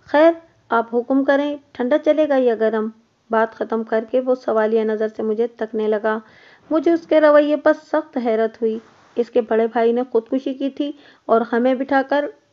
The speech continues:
आराम से वो खातिरदारी करना चाहता था। इसका ये अमल गैर फितरी और हालात के मुनाफी था।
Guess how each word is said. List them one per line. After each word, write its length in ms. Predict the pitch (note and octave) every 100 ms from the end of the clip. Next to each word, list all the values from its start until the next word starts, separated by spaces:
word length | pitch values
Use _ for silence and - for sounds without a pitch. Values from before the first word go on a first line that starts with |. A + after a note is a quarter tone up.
| _
आराम 400 | B3+ A#3 B3 C#4+
से 200 | C#4 C#4
वो 180 | B3 C4+
खातिरदारी 640 | C4+ A3 B3+ A#3+ C4+ C4+
करना 300 | C#4 C4+ C4+
चाहता 360 | C4+ C4+ C4+ C4+
था। 400 | C4+ C#4 D4 _ _ _ _ _ _ _ _ -
इसका 320 | C#4 - D4
ये 280 | C#4 A#3+ C#4
अमल 380 | C#4 C#4+ D4 C#4+
गैर 220 | A3 B3+
फितरी 480 | C4+ C4+ - C#4 D#4+ -
और 120 | A#3 A#3
हालात 420 | A#3 A#3 B3 B3
के 80 | C#4
मुनाफी 440 | A#3+ A3+ A3+ A#3
था। 320 | A3+ A3+ A#3